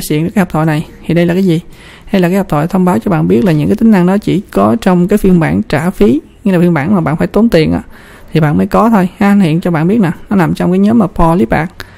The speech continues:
Là những tính năng mà đặc biệt chỉ có những, đây là những tính năng chỉ đặc biệt, ờ, chỉ có trên cái, ờ, cái phiên bản Pro,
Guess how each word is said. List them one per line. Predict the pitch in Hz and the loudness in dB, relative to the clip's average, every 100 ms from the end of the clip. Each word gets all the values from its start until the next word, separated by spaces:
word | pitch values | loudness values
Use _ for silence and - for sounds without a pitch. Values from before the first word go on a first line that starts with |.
| - - - | -20 -20 -6
Là | 175 | 0
những | 160 165 | 2 2
tính | 208 214 | 4 4
năng | 190 165 | 4 2
mà | |
đặc | 143 - | 0 -2
biệt | 151 151 | -2 -2
chỉ | 160 | -4
có | - 196 | -2 0
những, | 190 196 | 0 0
đây | 185 | 0
là | 165 170 | 0 0
những | 170 | 0
tính | 202 | 2
năng | 208 175 | 2 0
chỉ | 160 190 | 0 -2
đặc | 185 - | -4 -4
biệt, | 156 151 - _ - - - | -4 -4 -12 _ -14 -12 -4
ờ, | 190 185 | -2 -2
chỉ | - | -4
có | 202 208 | -2 -2
trên | 220 190 185 | 0 0 0
cái, | 190 202 240 | -2 -2 0
ờ, | 220 190 185 - - - - - - - - - | -2 -2 -4 -8 -20 -20 -20 -20 -14 -10 -10 -2
cái | 190 | 0
phiên | - 175 | 2 2
bản | 143 190 | 4 2
Pro, | 165 151 | 4 4